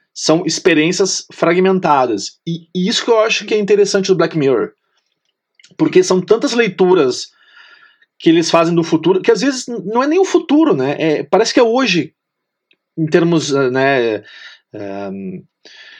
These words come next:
diegéticos ali, porque algumas vezes tem alguma informação técnica, ah, que ano que é, enfim, o lugar que tá acontecendo, mas na maioria fica,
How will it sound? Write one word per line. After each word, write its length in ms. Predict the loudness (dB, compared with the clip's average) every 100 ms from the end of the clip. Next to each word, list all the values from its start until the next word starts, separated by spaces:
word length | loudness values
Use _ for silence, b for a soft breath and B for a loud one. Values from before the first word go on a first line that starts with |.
| B B _
diegéticos 960 | _ -6 -2 0 0 -2 -2 -8 -8 -6
ali, 560 | -4 -2 0 0 -4 -8 _
porque 560 | -6 -4 -2 -2 -4 -6
algumas 380 | -4 -4 -2 0
vezes 120 | 0
tem 80 | 0
alguma 220 | -2 -2
informação 500 | -2 -2 -2 -2 -4
técnica, 720 | -2 -2 -2 -6 -2 0 0
ah, 60 | -2
que 160 | -2 -4
ano 180 | -4
que 200 | -4 -4
é, 440 | 0 2 2 0 -2
enfim, 460 | -8 -10 -8 -6
o 140 | -4 -4
lugar 420 | -2 0 0 0
que 60 | -2
tá 80 |
acontecendo, 580 | -6 -4 -6 -4 -2 -2
mas 140 | -2 0
na 100 | 0
maioria 800 | 2 2 2 2 2 2 0 -6 _
fica, 540 | -10 -4 0 0 -2